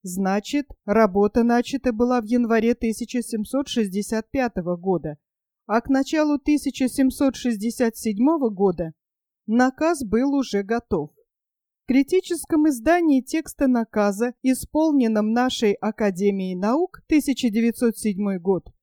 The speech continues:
тщательно разобран обильный материал, из которого вырабатывался этот памятник,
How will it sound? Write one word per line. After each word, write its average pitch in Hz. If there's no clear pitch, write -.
тщательно 311
разобран 254
обильный 262
материал, 202
из 254
которого 269
вырабатывался 247
этот 247
памятник, 180